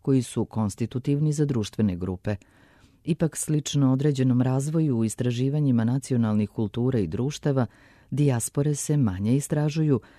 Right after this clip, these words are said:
kao prividno autohtoni društveni prostori, a više kao društveno-kulturne tvorevine koje su tesno isprepletane i povezane sa drugim grupama,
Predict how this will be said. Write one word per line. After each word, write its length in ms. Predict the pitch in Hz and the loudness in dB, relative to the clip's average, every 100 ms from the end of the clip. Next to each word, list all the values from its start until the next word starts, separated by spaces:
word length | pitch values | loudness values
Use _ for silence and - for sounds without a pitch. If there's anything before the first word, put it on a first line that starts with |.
| - | -16
kao 240 | - 202 156 | -4 -2 -2
prividno 640 | - 147 160 151 143 120 - - | 0 2 2 2 2 2 -2 -6
autohtoni 720 | 151 143 - 98 - 107 104 | -2 0 -2 -4 0 2 2
društveni 520 | 104 104 - 113 101 | 0 -4 -4 -2 -2
prostori, 580 | - 113 110 - 123 104 - - - | -2 -4 -4 -2 -2 -2 -6 -20 -16
a 100 | - | -6
više 320 | 104 131 - 147 | -2 0 0 0
kao 240 | 131 110 | 0 0
društveno-kulturne 1080 | 104 117 - 127 110 - 131 120 110 101 95 | 0 -2 -2 0 0 0 -2 0 0 0 -2
tvorevine 640 | 123 127 135 127 117 107 | -2 0 2 2 2 0
koje 280 | - 110 101 | -2 -2 -2
su 180 | - 98 | -4 -4
tesno 480 | - 131 135 156 | 0 0 0 -2
isprepletane 800 | 143 - 139 135 139 135 135 131 127 - - - | -2 -2 -2 0 -2 0 2 2 2 -6 -20 -6
i 120 | 139 | -4
povezane 720 | - 131 139 151 131 123 117 | -2 2 4 4 4 2 2
sa 160 | 110 113 | 0 -2
drugim 400 | 113 123 110 107 | 0 0 2 2
grupama, 500 | 120 117 104 101 | 0 0 0 0